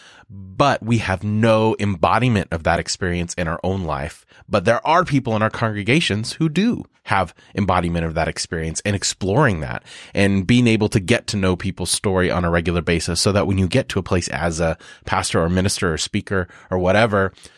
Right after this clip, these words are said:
to say, "This idea is really interesting. I wonder what it feels like." You know what I mean? I wonder what it's like to have this experience and then think, "Oh no, this person said that at a,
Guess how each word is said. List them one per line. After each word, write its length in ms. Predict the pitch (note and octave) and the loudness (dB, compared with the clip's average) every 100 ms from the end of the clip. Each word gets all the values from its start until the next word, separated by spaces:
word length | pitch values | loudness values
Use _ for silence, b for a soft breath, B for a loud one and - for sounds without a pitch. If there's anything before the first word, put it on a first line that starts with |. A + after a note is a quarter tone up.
| B | B
to 80 | - | -2
say, 140 | A2+ | 0
"This 180 | G#2 C3+ | 2 0
idea 240 | F#2 G2+ F2+ | 0 0 0
is 120 | - _ _ G#2 | -2 _ _ -10
really 360 | G2+ B2 F#2+ | 0 2 2
interesting. 540 | - A#2+ G#2+ - E2+ E2 B B | -2 -4 -4 -6 -6 -8 B B
I 120 | F2+ | -2
wonder 340 | G2 G#2+ A2+ G#2+ | 0 2 2 2
what 180 | G2+ G#2 | 4 2
it 140 | - _ - | -2 _ -2
feels 400 | C3 D#3+ G2+ - | 2 4 2 -2
like." 360 | D2 - - - b | -6 -8 -12 -18 b
You 100 | F#2 | -4
know 60 | F2+ | -2
what 80 | F#2+ | 0
I 40 | |
mean? 160 | G#2+ A#2 | -2 0
I 100 | F#2+ | 0
wonder 280 | G#2+ G#2+ | 2 2
what 200 | G#2 G2 | 4 2
it's 180 | F#2 - B B B | 2 -4 B B B
like 380 | F#2+ G#2 B2 - | -6 0 0 0
to 100 | - | -4
have 400 | F#2+ A2+ A#2+ A2+ | -2 0 0 0
this 160 | G2 - | -2 -4
experience 540 | E2+ - F2 E2 E2 | -6 -2 0 0 -2
and 100 | F2 | -2
then 140 | F2+ E2 | -2 -2
think, 340 | - F#2 E2 | -2 -2 0
"Oh 240 | - A2+ A#2 | -4 -2 0
no, 420 | A2 C#3+ A2+ E2 B B B | 2 2 0 -4 B B B
this 140 | C3 - | -6 -2
person 340 | A#2+ - A2 | -2 0 -2
said 320 | - A2+ G#2+ | 0 0 0
that 340 | G#2+ B2+ A#2 - | 2 2 0 -4
at 140 | F#2 | -2
a, 120 | F2 | -4